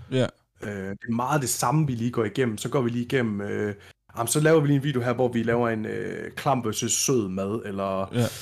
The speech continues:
Speaker 2: lækker versus ulækker, øh, du
Speaker 1: Ja.
Speaker 2: ved, eller, jamen, så kan jeg lige se her, nu sidder jeg lige og scroller igennem dem, så kan jeg se, så er der,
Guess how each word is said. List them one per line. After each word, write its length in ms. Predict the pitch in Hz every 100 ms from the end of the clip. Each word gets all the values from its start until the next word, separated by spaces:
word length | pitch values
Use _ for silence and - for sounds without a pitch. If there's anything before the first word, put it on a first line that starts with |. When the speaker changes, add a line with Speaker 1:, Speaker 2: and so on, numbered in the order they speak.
| - - -
Speaker 2:
lækker 480 | 131 139 143 120
versus 400 | 113 113 117 113
ulækker, 440 | 123 123 113 107 104
øh, 360 | 98 98 98 101
du 60 |
Speaker 1:
Ja. 60 | 113
Speaker 2:
ved, 160 | 107 98
eller, 480 | 98 95 98 98 - _ _ -
jamen, 80 | 127
så 180 | 165 156
kan 140 | 160
jeg 80 | 139
lige 100 | 147
se 200 | 156 151
her, 340 | 147 135 113
nu 160 | 113 120 - -
sidder 240 | - 147
jeg 40 |
lige 100 | 120
og 40 | 123
scroller 280 | - 120 113
igennem 300 | 113 143 113
dem, 220 | 113 113
så 120 | 143
kan 60 | 135
jeg 100 | 123
se, 160 | 139
så 140 | 123 135
er 80 |
der, 300 | 127 117 110